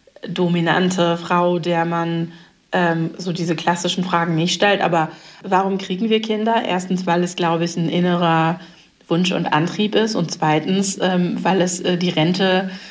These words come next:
äh, all der Menschen bezahlt, die genau diese Frage <laughs> stellen. Ähm, und zweitens reicht es, wenn eine Person arbeitet? Nein, es reicht nicht. Erstens, äh, führt es nicht zur Selbsterfüllung und Selbstwirksamkeit.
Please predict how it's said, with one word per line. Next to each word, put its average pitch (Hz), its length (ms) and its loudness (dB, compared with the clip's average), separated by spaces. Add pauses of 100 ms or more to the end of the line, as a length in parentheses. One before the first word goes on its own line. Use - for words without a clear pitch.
(240)
äh, 180 80 0
all 175 340 2
der 185 460 2 (320)
Menschen 175 460 0
bezahlt, 180 440 0
die 180 60 -2
genau 175 260 0
diese 170 220 0
Frage 214 360 0
<laughs> 147 80 -6
stellen. - 840 0 (840)
Ähm, 175 300 0
und 180 180 -2
zweitens 180 460 0
reicht 175 280 0
es, 196 120 -2
wenn 180 140 2
eine 180 240 2
Person 196 420 0
arbeitet? 214 480 0
Nein, 220 240 2
es - 180 -4
reicht 190 240 -2
nicht. 226 340 -2
Erstens, 185 500 0
äh, 185 140 -2
führt 190 260 -2
es 185 120 -4
nicht 190 240 0
zur 185 120 0
Selbsterfüllung 190 760 2
und 175 120 0
Selbstwirksamkeit. 208 920 0